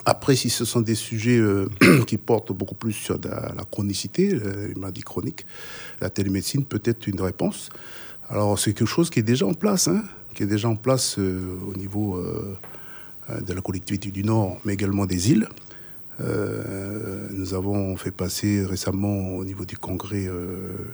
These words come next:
une, une loi de pays et une délibération qui encadre justement la, la circulation, la circulation des données.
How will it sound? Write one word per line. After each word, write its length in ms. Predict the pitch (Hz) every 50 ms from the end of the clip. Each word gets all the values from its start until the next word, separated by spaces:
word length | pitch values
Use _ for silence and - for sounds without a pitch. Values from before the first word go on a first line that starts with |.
| 95 92 - - - -
une, 220 | - - 95 87 87
une 180 | 90 95 92 95
loi 160 | 95 98 95
de 60 | 95
pays 380 | 95 - 98 107 127 160 180 175
et 60 | - -
une 80 | 95 92
délibération 600 | 98 90 90 90 - - - - - 127 131 135
qui 120 | - -
encadre 420 | 101 92 87 - 123 131 123 120 107
justement 380 | 104 - - 98 98 95 113
la, 280 | 113 95 - - - - - - - - - - - - - - - -
la 80 | - -
circulation, 500 | - - - 95 90 90 85 - - 110 107 98 92 95 104 -
la 100 | 101 95
circulation 480 | - - - - - 104 101 - - 107
des 100 | 101 92
données. 340 | 95 107 104 98 92 -